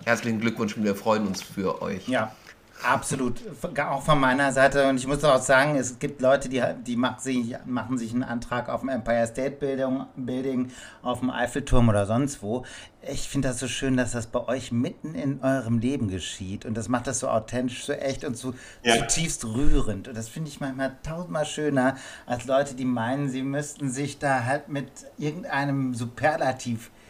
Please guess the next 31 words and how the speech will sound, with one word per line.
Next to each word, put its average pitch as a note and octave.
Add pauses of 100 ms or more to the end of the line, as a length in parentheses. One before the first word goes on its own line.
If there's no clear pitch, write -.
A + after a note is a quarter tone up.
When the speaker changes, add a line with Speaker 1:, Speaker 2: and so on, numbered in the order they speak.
(320)
Speaker 2:
äh, -
auch B2
noch B2+
versehen, C3+
um, C#3
äh, -
dem B2
Ausdruck, B2+ (140)
drau-, A2
Ausdruck -
zu -
verleihen, A2+
was A2+
sie A2
da A2+
eigentlich A2+ (320)
gerade A2+
tun. A2+
Und C3+
das A#2
braucht A#2+
ihr A#2
nicht. A#2
Und A#2
das G2+
finde G2
ich -
wirklich - (240)
sehr C3
romantisch. A#2 (2500)
Speaker 3:
Also, E3